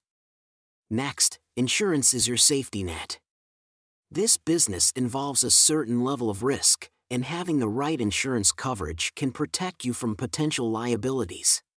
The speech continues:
Coverage may include damage to the property you're working on, accidental injuries, and even damage to your equipment.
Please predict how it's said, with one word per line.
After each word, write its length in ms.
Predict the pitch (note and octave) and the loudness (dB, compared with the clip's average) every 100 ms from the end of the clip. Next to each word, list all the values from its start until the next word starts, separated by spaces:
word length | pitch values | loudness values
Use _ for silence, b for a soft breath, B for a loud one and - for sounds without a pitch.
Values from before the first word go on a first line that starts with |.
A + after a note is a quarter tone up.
| _ _ _ _ _ _ _ - | _ _ _ _ _ _ _ -8
Coverage 500 | G3+ F3+ A2+ F#2 A2+ | -6 -2 -2 2 4
may 200 | D3 D#3+ | 4 4
include 440 | C#3 - D#3 B2 | 2 4 4 4
damage 520 | C3+ D3 C#3+ G2+ - | 2 2 2 0 -2
to 80 | A#2+ | -2
the 100 | G2 | -4
property 460 | C#3+ C#3 C3 A2 A2+ | -4 -4 -2 0 2
you're 140 | G2+ | 2
working 420 | A2+ C3+ C3 G2 | 2 0 0 -2
on, 280 | E2+ E2 F#2 _ - | -2 -4 -8 _ -8
accidental 640 | D3+ - D3 C#3+ C#3+ G#2+ | -2 2 2 2 0 2
injuries, 560 | A#2 G2+ E2 D#2 - - _ _ C#3 | 0 0 -2 -2 -2 -2 _ _ -2
and 120 | C#3+ | 0
even 320 | G3 F#3 D3+ | 0 0 0
damage 520 | D3 E3 D#3+ G2 - | 2 2 2 0 -2
to 80 | A#2+ | 0
your 120 | G#2+ | -2
equipment. 600 | G#2 - C3+ - - - | -2 -4 -6 -6 -14 -16